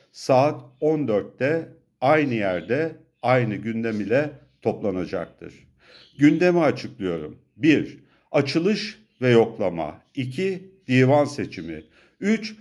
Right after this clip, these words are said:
saygı duruşu ve istiklal marşı. Dört, yönetim kurulu faaliyet raporunun okunması ve ibrası. Beş, denetim kurulu raporunun okunması ve ibrası. Altı,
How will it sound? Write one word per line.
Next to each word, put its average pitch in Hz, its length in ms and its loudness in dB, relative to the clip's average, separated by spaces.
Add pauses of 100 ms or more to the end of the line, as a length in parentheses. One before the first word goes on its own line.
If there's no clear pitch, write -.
(140)
saygı 151 500 2
duruşu 143 360 -2
ve 139 120 0
istiklal 117 600 0
marşı. 90 480 -6 (120)
Dört, 180 320 0 (380)
yönetim 165 460 0
kurulu 139 300 -2
faaliyet 131 560 0
raporunun 117 480 0
okunması 127 920 -2
ve 123 140 0
ibrası. 95 680 0 (340)
Beş, 202 380 2 (260)
denetim 151 420 -4
kurulu 123 380 -4
raporunun 110 640 0
okunması 127 840 -2
ve 123 140 0
ibrası. 92 680 0 (300)
Altı, 139 680 2